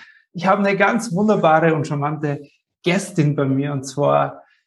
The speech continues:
die Hannah. Die Hannah, ähm, erzählt heute über ihren ganz persönlichen inneren Kindprozess bei mir in der Ausbildung. Und die Hannah ist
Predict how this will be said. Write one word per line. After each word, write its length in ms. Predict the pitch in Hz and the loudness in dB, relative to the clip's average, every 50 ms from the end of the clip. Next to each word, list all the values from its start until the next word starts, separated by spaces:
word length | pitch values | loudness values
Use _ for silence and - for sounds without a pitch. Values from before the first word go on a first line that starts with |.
| _ _ _ _ _ _ _ - | _ _ _ _ _ _ _ -2
die 140 | 160 156 - | -2 0 0
Hannah. 540 | - - 156 147 123 117 110 - - - _ - | 0 0 0 0 -2 -4 -6 -8 -14 -18 _ -10
Die 140 | 135 123 113 | -8 -8 -4
Hannah, 880 | - - 165 185 196 196 190 190 180 175 170 165 160 151 147 147 147 | -2 0 2 2 4 4 4 4 2 2 0 0 2 2 2 2 2
ähm, 200 | 143 143 147 147 | 0 -2 -6 -6
erzählt 580 | - 143 - - 160 156 156 156 160 156 - - | -6 -6 -4 0 0 0 0 0 -4 -6 -2 2
heute 460 | 143 147 165 190 170 175 165 160 - | 4 4 4 4 2 2 2 2 0
über 260 | - - 151 143 151 | 0 -4 -4 -2 -2
ihren 220 | 156 147 143 143 139 | -2 -2 -2 -2 0
ganz 220 | 151 156 165 - | 0 -2 -2 -4
persönlichen 500 | - 147 - 156 147 147 151 147 147 143 | -8 -6 -4 -2 -2 -2 -2 -4 -4 -6
inneren 360 | 151 156 139 135 131 135 131 | -6 -4 -2 -2 -2 -2 -2
Kindprozess 840 | 127 - 170 180 - - 143 135 - - 143 151 147 - - - _ _ - - _ _ - | -2 -2 -4 -4 -4 -6 -8 -8 -4 -4 -4 -4 -4 -8 -14 -20 _ _ -20 -20 _ _ -8
bei 100 | 143 131 | -6 -4
mir 180 | 135 139 147 | -2 -2 -2
in 80 | 156 147 | 0 0
der 120 | 147 131 | 2 2
Ausbildung. 560 | 117 151 165 - - 175 175 175 175 175 175 175 | 2 2 2 0 0 0 2 4 4 2 2 2
Und 240 | 170 170 165 - - - - _ _ _ _ _ _ _ _ _ - | 2 2 2 0 -6 -14 -20 _ _ _ _ _ _ _ _ _ -2
die 120 | 147 143 | 0 2
Hannah 280 | 147 165 185 202 185 180 | 4 4 4 4 2 2
ist 580 | - 175 165 160 151 - - - - - _ | 2 2 2 2 0 -2 -8 -12 -16 -20 _